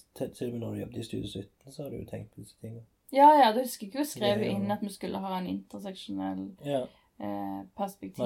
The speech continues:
Speaker 2: i
Speaker 1: Mangfold, ja.
Speaker 2: mangfold og
Speaker 1: Mm.
Speaker 2: sånn i kurateringen, at vi skulle liksom prøve å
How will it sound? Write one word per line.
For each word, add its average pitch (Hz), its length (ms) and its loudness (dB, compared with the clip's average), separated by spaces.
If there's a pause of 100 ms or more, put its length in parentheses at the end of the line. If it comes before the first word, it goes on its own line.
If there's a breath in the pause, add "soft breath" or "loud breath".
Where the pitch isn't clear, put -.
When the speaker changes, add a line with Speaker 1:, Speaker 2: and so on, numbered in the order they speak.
(100)
Speaker 2:
i 190 140 -4
Speaker 1:
Mangfold, - 320 -4
ja. 208 60 -4
Speaker 2:
mangfold 190 560 -6
og 196 60 -4
Speaker 1:
Mm. 196 40 -4
Speaker 2:
sånn 190 140 -4
i 190 80 -6
kurateringen, 202 1160 -4
at 190 160 -6
vi 196 100 -10
skulle 196 340 -12
liksom 185 240 -14 (100)
prøve 190 160 -6
å 196 240 -10